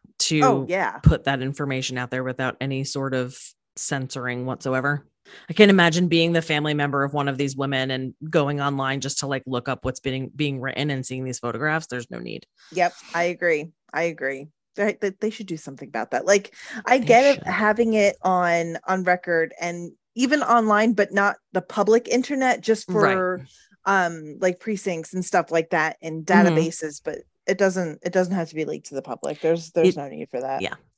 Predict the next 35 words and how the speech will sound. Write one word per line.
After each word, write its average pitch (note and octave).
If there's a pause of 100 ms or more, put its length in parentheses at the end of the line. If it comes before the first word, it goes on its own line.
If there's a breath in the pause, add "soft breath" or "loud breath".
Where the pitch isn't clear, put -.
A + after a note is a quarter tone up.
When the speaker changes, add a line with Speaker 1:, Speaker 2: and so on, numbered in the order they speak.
(120)
Speaker 1:
It G3
behooves G3+
no C#3+
one. A#2 (180)
Speaker 2:
No, F#3
<laughs> -
no, A3
it B3
does A3
not. F3 (300)
Speaker 1:
Yes. F3
Speaker 2:
No, F3
it F3
does D#3+
not. B2 (640 soft breath)
Speaker 1:
That's, E3
like, F3+
my F#3+
third D#3+
time D#3
saying D3+
the D3
word C#3+
behooves C#3
in, C#3
like, C#3
a B2
week. C3
And B2+
I C#3
think G#3
I'm B3+
gonna A#3+
try F3+
and, D#3+